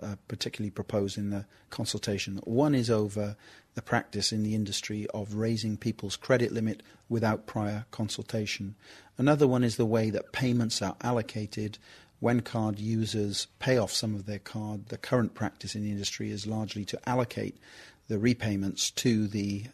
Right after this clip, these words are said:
cheapest debt first rather than to the most expensive debt or, or on some sort of average basis.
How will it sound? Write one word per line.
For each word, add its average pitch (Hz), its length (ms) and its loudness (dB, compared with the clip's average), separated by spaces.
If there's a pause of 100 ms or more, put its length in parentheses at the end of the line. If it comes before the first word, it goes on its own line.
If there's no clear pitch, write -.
cheapest - 400 0
debt - 280 -2 (220)
first 101 460 4
rather 104 180 0
than 104 140 -2
to 107 100 -8
the 104 80 0
most 104 260 0
expensive 104 560 -6
debt 101 280 -4
or, 101 280 -4
or 101 180 -4
on 98 180 -2
some 101 180 -2
sort 98 180 -6
of 95 80 -12
average 98 460 -6
basis. - 540 -6